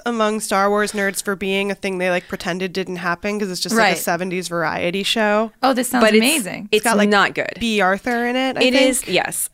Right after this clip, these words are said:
Speaker 3: It is.
Speaker 2: You're just making it
Speaker 3: It
Speaker 2: sound
Speaker 3: all
Speaker 2: better and
Speaker 3: sounds
Speaker 2: better.
Speaker 3: great. No, this is what happens to every single person who hears about the Star Wars Christmas special. They're like, "Jefferson Starship, like, a story that's just Wookiees, like, Bea Arthur shows up. Uh,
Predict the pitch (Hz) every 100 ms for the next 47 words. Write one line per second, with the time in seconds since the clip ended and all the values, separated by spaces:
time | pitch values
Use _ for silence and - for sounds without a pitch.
0 | - 220 233 - 226 214 202 202 190 -
1 | 202 208 226 247 208 202 240 214 262 294
2 | 294 262 240 220 277 180 220 220 226 240
3 | 285 285 262 226 220 185 - 180 185 202
4 | 214 196 190 185 185 175 175 165 160 143
5 | 165 - 104 135 - - 156 - - -
6 | 170 170 - - - - 233 359 277 214
7 | 190 247 294 226 180 190 - 220 - 302
8 | 302 226 185 - 214 214 208 233 - 208
9 | 175 175 175 - 185 170 - 277 294 269
10 | 254 320 196 - 165 165 175 160 - -
11 | - - - 180 175 170